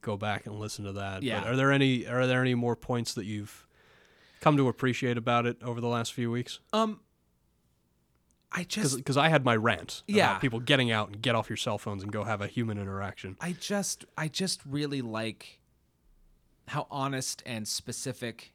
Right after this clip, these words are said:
Speaker 2: and real it felt.
Speaker 1: Yeah.
Speaker 2: You know, and again, I, I just to preach the, the fact that they, they sing two songs from Company, which I, I, I love that musical. But
Speaker 1: Oh,
Speaker 2: it's
Speaker 1: and Adam Driver and Scarlett Johansson need to work together again as soon as possible.
Speaker 2: Yeah.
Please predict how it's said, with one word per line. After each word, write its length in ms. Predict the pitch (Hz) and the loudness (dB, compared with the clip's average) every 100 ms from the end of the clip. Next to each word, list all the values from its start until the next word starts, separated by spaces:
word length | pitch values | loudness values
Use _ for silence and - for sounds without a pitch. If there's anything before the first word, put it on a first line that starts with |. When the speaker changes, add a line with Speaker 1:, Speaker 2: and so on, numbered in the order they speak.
| _ 120 | _ -8
Speaker 2:
and 260 | 113 98 | -6 -6
real 240 | 101 92 80 | -6 -6 -10
it 60 | |
felt. 400 | - 50 50 - _ _ | -12 -14 -14 -18 _ _
Speaker 1:
Yeah. 140 | 110 - _ | -8 -8 _
Speaker 2:
You 120 | 120 104 | -8 -6
know, 160 | 87 - | -8 -4
and 140 | 147 | -2
again, 220 | 139 127 | 0 -2
I, 220 | 117 131 | -2 -2
I 20 | 135 | -4
just 200 | 131 - | -4 -8
to 60 | |
preach 360 | - - 110 - | -8 -6 -6 -6
the, 100 | 123 | -8
the 140 | 117 | -8
fact 180 | 113 117 | -8 -8
that 80 | 90 | -6
they, 180 | 110 101 _ _ _ _ 135 | -6 -6 _ _ _ _ -6
they 140 | 123 | -4
sing 240 | - 120 | -4 -6
two 220 | 104 120 110 | -4 -4 -4
songs 300 | 110 101 - | -4 -6 -8
from 100 | 107 | -8
Company, 340 | 95 87 90 | -8 -8 -10
which 220 | 90 - | -10 -12
I, 100 | 78 - | -14 -14
I, 80 | 95 82 | -16 -14
I 20 | |
love 200 | 98 87 | -14 -12
that 120 | 160 - | -14 -16
musical. 360 | - - 143 - | -18 -18 -16 -10
But 140 | - | 0
Speaker 1:
Oh, 140 | 151 | 2
Speaker 2:
it's 40 | 127 | 4
Speaker 1:
and 100 | 135 | 2
Adam 280 | 139 147 131 | 2 2 4
Driver 360 | 127 127 120 | 4 4 2
and 100 | 113 | -2
Scarlett 280 | - 123 113 | -2 -2 -2
Johansson 400 | 110 110 104 107 | -2 -4 -6 -6
need 180 | 104 107 | -8 -8
to 100 | 110 | -10
work 200 | 101 101 | -10 -10
together 300 | 110 101 98 | -8 -8 -8
again 300 | 95 95 90 | -8 -8 -6
as 180 | 101 92 | -6 -4
soon 300 | - 107 90 | -2 -2 -4
as 80 | - | -8
possible. 480 | 85 - 98 92 104 | -10 -10 -12 -12 -2
Speaker 2:
Yeah. 240 | 151 | 0